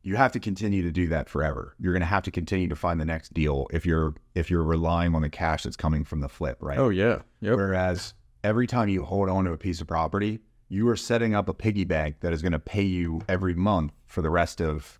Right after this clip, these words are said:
Speaker 1: the time that you hold that real estate. And so it's passive. And you cannot do that by flipping properties. You're constantly going to have to be working.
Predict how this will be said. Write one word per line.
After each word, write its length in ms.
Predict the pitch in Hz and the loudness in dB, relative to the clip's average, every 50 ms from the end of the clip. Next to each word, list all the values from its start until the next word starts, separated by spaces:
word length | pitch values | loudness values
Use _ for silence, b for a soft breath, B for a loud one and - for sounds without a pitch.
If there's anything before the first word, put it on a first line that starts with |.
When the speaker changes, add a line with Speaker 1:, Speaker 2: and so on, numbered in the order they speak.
| _ | _
Speaker 1:
the 80 | - 92 | -8 -8
time 260 | - 87 87 87 85 | -4 -2 -2 0 0
that 140 | 82 80 78 | -2 -2 -2
you 100 | 78 69 | -2 0
hold 200 | 85 90 87 80 | 0 0 0 0
that 140 | 80 76 - | -2 -2 0
real 180 | 87 104 107 | 2 2 2
estate. 340 | 90 - - 76 71 69 - | 2 0 -4 -6 -6 -6 -4
And 160 | - 82 - - | -2 -2 -2 0
so 140 | 87 82 | 0 -4
it's 100 | 76 73 | -4 -6
passive. 580 | - - - 95 95 85 - - - - - - _ _ _ _ _ _ _ _ - | -8 -2 2 4 4 4 2 -4 -12 -12 -12 -20 _ _ _ _ _ _ _ _ -4
And 200 | 90 85 85 90 95 | -2 -2 -2 -2 -4
you 80 | 92 85 | -4 -2
cannot 380 | - 113 113 117 117 - - | 0 2 4 4 2 0 2
do 180 | 101 117 139 147 | 2 4 4 4
that 260 | 127 98 82 73 73 | 4 2 0 0 0
by 160 | 87 85 85 | 0 0 0
flipping 380 | 82 - - 98 90 90 78 82 | 0 0 -2 -2 0 0 -2 0
properties. 400 | 80 92 87 85 - 73 67 - | 2 4 2 2 2 0 -4 -4
You're 80 | 85 | -4
constantly 540 | 78 - - - 101 101 95 - - 98 92 87 | -6 -6 -4 0 2 2 2 2 0 -2 0 0
going 240 | 90 87 85 82 | 2 2 2 2
to 60 | 80 76 | 0 0
have 180 | 82 87 80 | 0 -2 -2
to 80 | - - | -2 -4
be 140 | - 76 71 | -4 -2 0
working. 420 | 76 82 80 73 - - - - | 2 0 0 0 -4 -12 -18 -20